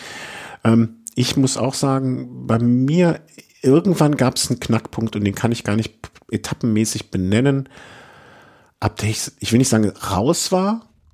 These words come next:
aber wo ich, wo bei mir so ein bisschen die Luft raus war und sagte, "Ach ja, jetzt geht's so weiter und so weiter." Äh, äh, wo mir der Glaube vielleicht auch fehlte, dass da nochmal großartig was passieren wird, ähm,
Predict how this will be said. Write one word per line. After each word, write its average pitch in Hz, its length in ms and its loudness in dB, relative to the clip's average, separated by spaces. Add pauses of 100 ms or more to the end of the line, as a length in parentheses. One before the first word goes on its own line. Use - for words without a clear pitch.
(280)
aber 131 260 2
wo 127 80 2
ich, - 180 -2 (280)
wo 135 100 2
bei 123 140 2
mir 160 180 4
so 156 80 2
ein 135 100 2
bisschen 196 300 2
die 160 60 2
Luft 156 240 0
raus 147 160 -2
war 143 80 0
und 139 80 0
sagte, 131 340 -4
"Ach - 240 -10 (120)
ja, 98 260 -2 (340)
jetzt 151 160 2
geht's 120 180 -4
so 95 140 -4
weiter 107 320 0
und 107 100 -8
so 101 140 -8
weiter." 101 300 0 (400)
Äh, 113 60 0
äh, 139 180 -2 (140)
wo 120 180 4
mir 143 160 6
der 139 100 4
Glaube 143 300 6
vielleicht 135 260 0
auch - 60 -4
fehlte, 131 280 0
dass 120 140 0
da 123 100 0
nochmal 117 220 0
großartig 120 640 -2
was 117 140 -4
passieren 113 480 -2
wird, - 240 -4
ähm, 113 320 0